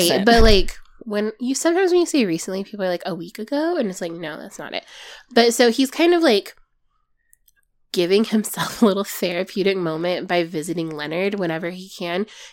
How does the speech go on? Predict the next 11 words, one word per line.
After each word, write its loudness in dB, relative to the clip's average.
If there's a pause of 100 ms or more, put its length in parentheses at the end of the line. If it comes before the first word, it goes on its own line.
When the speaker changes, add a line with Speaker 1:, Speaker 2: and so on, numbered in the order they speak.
(100)
Speaker 2:
even 2
though 2
it -2
causes -8
arguments -6
between -10
he -10
and -12
Mercy. -12
Speaker 1:
Yeah. -4 (140)
Speaker 2:
And 4